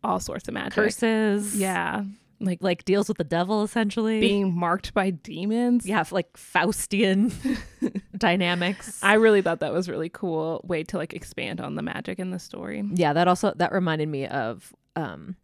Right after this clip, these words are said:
Speaker 2: what happens in Sabaa Tahir's Ember in the
Speaker 1: Mm-hmm.
Speaker 2: Ashes series. You know, how magic becomes more and more salient as the
Speaker 1: Right.
Speaker 2: no-, as the series progresses.
Speaker 1: Mm-hmm. It was cool to see it compacted into, um, one story as opposed to Saboteur's book.
Speaker 2: Yes, you have
Speaker 1: Because
Speaker 2: to, it's, that's more of a slow burn.
Speaker 1: Yeah, it really was.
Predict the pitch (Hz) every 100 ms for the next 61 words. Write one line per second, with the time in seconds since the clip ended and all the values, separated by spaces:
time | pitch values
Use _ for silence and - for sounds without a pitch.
0 | _ _ 190 175 160 147 151 147 151 135
1 | 147 151 143 85 - - 185 123 - 98
2 | 143 - - - - - - - 147 139
3 | 147 101 - 175 151 151 - 151 160 160
4 | 175 170 156 151 147 - 143 147 151 151
5 | 147 - _ 185 165 165 156 147 - -
6 | 151 - 151 - 147 143 95 101 - 160
7 | 147 - - - - 180 170 165 - 214
8 | 240 - 233 247 247 226 202 190 170 160
9 | 180 170 175 180 156 - _ _ _ 165
10 | 156 - 185 - _ _ _ _ - 180
11 | 165 - 170 160 170 226 247 185 180 180
12 | 175 208 202 226 220 233 226 214 240 240
13 | - - 185 185 185 165 135 - 190 185
14 | 185 - 160 165 143 - - - 92 101
15 | 175 202 160 - 196 180 180 170 180 175
16 | 180 185 -